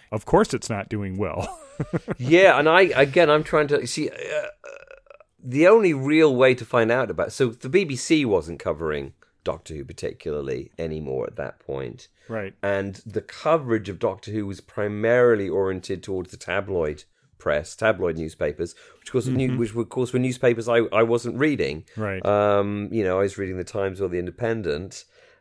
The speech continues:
Speaker 2: Um, I, the Independent hadn't started then, so it was probably the Times. I guess maybe they made us read, maybe it's the Telegraph as well. But,
Speaker 1: Mm-hmm.
Speaker 2: you know, I, there was no coverage of that, so I, there was no real way for me to find out about any of that kind of stuff.
Speaker 1: Now,
Speaker 2: I
Speaker 1: was
Speaker 2: mean,
Speaker 1: this
Speaker 2: I, I,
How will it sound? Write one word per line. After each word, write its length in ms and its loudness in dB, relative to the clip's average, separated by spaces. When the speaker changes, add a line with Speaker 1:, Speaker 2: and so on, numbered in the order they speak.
Speaker 2:
Um, 680 0
I, 140 -2
the 160 2
Independent 300 0
hadn't 160 -2
started 300 -2
then, 140 -2
so 100 -8
it 40 -2
was 80 -8
probably 220 -4
the 100 -10
Times. 800 -6
I 20 -8
guess 280 -6
maybe 280 -8
they 160 0
made 240 -4
us 140 -12
read, 180 -10
maybe 240 -8
it's 100 -14
the 80 -10
Telegraph 580 -4
as 100 -18
well. 240 -4
But, 240 4
Speaker 1:
Mm-hmm. 80 -2
Speaker 2:
you 80 6
know, 80 6
I, 100 6
there 300 2
was 180 -4
no 140 8
coverage 400 0
of 80 -10
that, 200 -4
so 140 2
I, 220 6
there 120 2
was 120 -2
no 160 4
real 420 4
way 200 6
for 120 -8
me 80 -4
to 80 -14
find 220 0
out 140 0
about 200 -4
any 160 0
of 80 -2
that 180 -8
kind 200 -10
of 40 -16
stuff. 300 -10
Speaker 1:
Now, 60 4
Speaker 2:
I 40 6
Speaker 1:
was 120 6
Speaker 2:
mean, 100 6
Speaker 1:
this 180 6
Speaker 2:
I, 100 4
I, 40 6